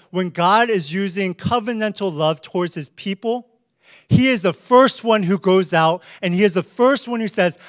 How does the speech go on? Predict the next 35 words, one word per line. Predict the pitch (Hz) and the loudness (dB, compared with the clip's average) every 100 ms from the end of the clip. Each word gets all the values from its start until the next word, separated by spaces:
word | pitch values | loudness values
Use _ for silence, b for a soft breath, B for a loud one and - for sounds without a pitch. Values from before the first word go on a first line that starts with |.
| B | B
"I | 185 233 | 2 4
will | 226 202 | 4 2
love | 170 180 208 214 | 4 4 4 2
you | 247 277 247 - _ b b - | -2 -2 -4 -10 _ b b -2
even | 262 262 262 233 | 0 2 2 4
if | 220 165 | 2 0
you | 170 214 | -4 -2
don't | 175 190 202 | 2 2 2
love | 170 165 143 | 2 0 0
me." | 139 117 - _ _ _ _ _ _ _ _ _ _ - | -6 -6 -12 _ _ _ _ _ _ _ _ _ _ -6
That's | 190 | -6
the | 196 | -4
first | - 240 220 | -2 0 0
thing. | 196 151 101 _ _ _ _ _ b b - | -6 -8 -12 _ _ _ _ _ b b -8
He | 202 | -4
says, | 233 202 - B | 0 0 -2 B
"I'm | 190 214 254 | -2 0 0
going | 233 226 233 | 2 0 0
to | 202 | -6
forgive | - 196 147 214 247 220 | -6 -6 -4 -2 -2 -2
you. | 254 269 240 _ _ B B - | -2 -2 -4 _ _ B B -2
I'm | 196 233 214 | 2 2 2
going | 214 208 | 0 0
to | 190 | -4
pour | - 196 196 | 0 4 6
out | 233 240 | 4 2
to | - | -4
you. | 240 247 226 - _ B B 190 | -2 -2 -4 -10 _ B B 0
I'm | 214 233 | 2 2
going | 220 214 | 0 -2
to | 196 | -2
be | 196 | -2
by | 139 190 233 | 4 6 6
your | 254 233 226 | 4 2 0
side, | - - 190 185 | 0 0 2 2